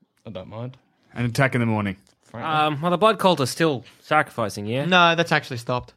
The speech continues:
Speaker 3: Well, that's new.
Speaker 4: You're getting reports that they're not doing that anymore.
Speaker 3: I reckon strike while the iron's hot.
Speaker 2: All right, let's go after Surefoot.
Speaker 1: Cool.
Speaker 2: Bring it on. All right, I gather some town guard with us as well.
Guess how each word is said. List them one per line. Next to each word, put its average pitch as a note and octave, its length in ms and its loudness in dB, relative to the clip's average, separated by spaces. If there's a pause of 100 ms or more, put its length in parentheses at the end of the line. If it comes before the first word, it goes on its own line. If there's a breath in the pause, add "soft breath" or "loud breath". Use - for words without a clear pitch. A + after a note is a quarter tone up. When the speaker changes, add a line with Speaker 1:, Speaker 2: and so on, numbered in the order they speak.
Speaker 3:
Well, G#3 120 -6
that's A#3+ 180 -12
new. D3 60 -10
Speaker 4:
You're D3+ 80 0
getting D#3 200 2
reports B2+ 400 -4
that A#2 140 -18
they're C3 100 -14
not B2 160 -10
doing B2 220 -14
that B2 140 -14
anymore. B2+ 300 -12 (880 loud breath)
Speaker 3:
I G3+ 140 -6
reckon F3 360 -6
strike F#3+ 400 0
while F#3 100 2
the F#3 140 2
iron's F#3+ 280 0
hot. B3 280 2 (140)
Speaker 2:
All D#3 140 6
right, D3+ 80 6
let's C#3+ 140 -4
go D3+ 100 4
after D#3 140 2
Surefoot. D3 520 4 (240)
Speaker 1:
Cool. G3 220 -10 (760)
Speaker 2:
Bring A#2+ 280 -2
it D#3 100 4
on. C#3 340 0
All C3+ 100 2
right, D3+ 260 4
I C#3 100 2
gather D3+ 240 2
some D3+ 180 -8
town D3 240 -2
guard D3 260 2
with D3 120 0
us C#3 140 -4
as B2 120 -8
well. C#3+ 360 2